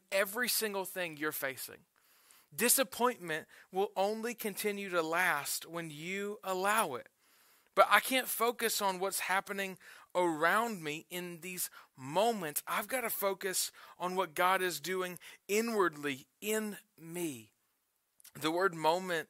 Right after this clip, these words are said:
is, uh, incredibly powerful, but there's a, a bigger word that I think is something that you and I both desire in our walk with Christ, and that's this word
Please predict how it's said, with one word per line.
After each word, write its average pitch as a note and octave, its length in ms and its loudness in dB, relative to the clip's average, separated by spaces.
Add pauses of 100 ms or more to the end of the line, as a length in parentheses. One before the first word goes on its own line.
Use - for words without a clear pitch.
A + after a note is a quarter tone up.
is, D3+ 400 -4 (400)
uh, C#3 160 -4
incredibly D3 560 0
powerful, D#3 480 2
but C#3+ 200 -6
there's D3+ 160 -4
a, D3 120 -2
a C#3+ 100 -2
bigger F3+ 460 4
word C3 480 -2
that C#3 220 -2 (420)
I D#3 140 4
think D#3+ 360 -8 (300)
is C#3+ 400 -6
something D#3 420 -4
that C#3+ 100 -8
you D3+ 440 -6
and C#3+ 160 -4
I C#3 360 0
both C#3 340 -8
desire C3 580 0
in B2 300 -10 (640)
our C3+ 140 -2
walk C3+ 260 -4
with - 160 -20
Christ, D#3+ 400 0
and C#3 120 -10
that's C#3+ 280 -4
this C#3+ 240 -12
word C3 300 -6